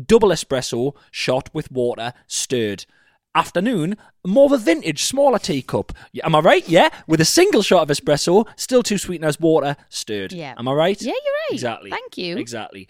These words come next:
Speaker 2: So
Speaker 1: And I know that after three o'clock or two o'clock, you won't have
Speaker 2: Two
Speaker 1: one.
Speaker 2: o'clock.
Speaker 1: Two o'clock.
Speaker 2: Don't listen.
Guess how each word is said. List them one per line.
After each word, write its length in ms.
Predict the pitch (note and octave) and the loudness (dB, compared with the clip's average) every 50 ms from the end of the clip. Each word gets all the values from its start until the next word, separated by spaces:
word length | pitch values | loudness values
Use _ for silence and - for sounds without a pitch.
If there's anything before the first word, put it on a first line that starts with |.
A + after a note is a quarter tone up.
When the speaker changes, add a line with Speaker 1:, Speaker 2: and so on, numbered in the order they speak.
| - | -18
Speaker 2:
So 160 | - - A2 | -10 -6 -4
Speaker 1:
And 80 | A2 B2 | -2 -2
I 40 | C3+ | 0
know 140 | E3 F3 E3 | 2 2 2
that 140 | D3 D3+ D#3 | 2 0 0
after 200 | E3+ E3 - F3+ | -4 -6 -6 -6
three 240 | D#3+ - F#3+ E3+ E3 | -6 -4 -4 -4 -4
o'clock 240 | D#3+ - E3 C3 - | -4 -4 -6 -6 -6
or 40 | C#3 | -6
two 160 | - D#3 D3 | -10 -10 -10
o'clock, 240 | D3 - C#3 A2 - | -8 -8 -10 -10 -10
you 100 | - A2+ | -12 -14
won't 180 | A#2 A#2 G#2+ - | -14 -14 -14 -14
have 140 | - F2+ | -14 -10
Speaker 2:
Two 140 | - - G3+ | -6 -6 -4
Speaker 1:
one. 60 | E3+ | -6
Speaker 2:
o'clock. 360 | E3 - D#3 D3 F3+ - _ - | -6 -8 -8 -10 -10 -10 _ -14
Speaker 1:
Two 140 | - G#2+ G#2 | -14 -14 -14
o'clock. 280 | - - F#2+ E2+ E2+ - E3 | -14 -14 -14 -14 -14 -16 -14
Speaker 2:
Don't 200 | - F3 E3 C#3+ | -12 -12 -10 -10
listen. 320 | D#3 D3 C3+ - D#3 F3+ | -12 -14 -14 -12 -14 -14